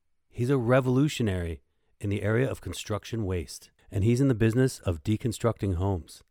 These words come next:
an idea that got lost when humans determined that our resources were not worth recycling or upcycling.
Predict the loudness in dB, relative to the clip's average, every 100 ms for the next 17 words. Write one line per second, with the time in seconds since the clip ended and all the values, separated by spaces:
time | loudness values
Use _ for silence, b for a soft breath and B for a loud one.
0 | _ -4 0 0 2 0 0 0 0 0
1 | 0 -2 -6 -16 _ _ _ _ _ _
2 | _ -4 -2 0 -2 -4 -6 -2 0 0
3 | -2 -6 _ _ _ -2 0 2 0 0
4 | -2 0 -4 -4 -10 _ _ _ _ _
5 | -6 -2 0 0 2 0 0 -4 -2 -2
6 | -2 -4 -4 _ _ _ _ _ -4 -2
7 | -4 -4 -4 -4 -6